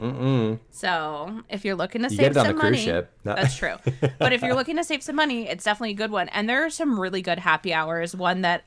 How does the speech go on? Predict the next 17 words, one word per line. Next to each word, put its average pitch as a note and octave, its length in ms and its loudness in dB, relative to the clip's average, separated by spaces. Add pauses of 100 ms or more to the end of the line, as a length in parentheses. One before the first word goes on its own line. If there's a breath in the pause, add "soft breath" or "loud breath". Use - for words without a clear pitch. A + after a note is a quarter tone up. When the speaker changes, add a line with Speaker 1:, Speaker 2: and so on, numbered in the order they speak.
Speaker 2:
I F#3 280 4
tried F#3+ 380 0
last F3 300 0
time, E3+ 320 -2
and E3+ 120 -4
I E3+ 80 -2
know E3 120 -2
you E3+ 120 -4
guys E3 220 0
love D#3 160 -2
this D#3 160 -6
place, D#3 340 -10 (300 loud breath)
Frontera G3 440 2
Cucina. F#3 600 0 (400 soft breath)
They G#3 140 2
do G3 240 0
on F#3+ 320 0